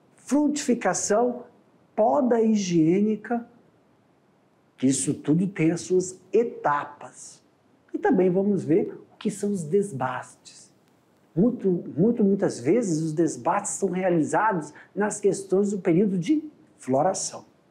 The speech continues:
Tá bom? Meu diretor, pode botar na tela agora de novo. Então, olha só.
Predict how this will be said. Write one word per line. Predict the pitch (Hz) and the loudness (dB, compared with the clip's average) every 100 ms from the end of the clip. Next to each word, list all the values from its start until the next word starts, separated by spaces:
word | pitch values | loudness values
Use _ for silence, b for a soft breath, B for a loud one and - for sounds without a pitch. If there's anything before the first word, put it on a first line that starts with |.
| _ _ | _ _
Tá | - | -8
bom? | 120 240 285 - B B B _ | 0 2 2 -4 B B B _
Meu | 113 | -6
diretor, | 120 156 151 214 - - - _ _ | 0 2 4 2 2 -4 -14 _ _
pode | - 117 | -10 -4
botar | 143 165 | 0 2
na | 175 170 | 2 2
tela | 180 170 | 2 2
agora | 165 160 | 2 0
de | 147 | 0
novo. | 156 131 120 - _ _ _ _ _ _ _ | 2 0 -4 -12 _ _ _ _ _ _ _
Então, | 311 453 440 | 0 2 2
olha | 427 226 | 2 0
só. | - 147 107 - | 0 -2 -2 -8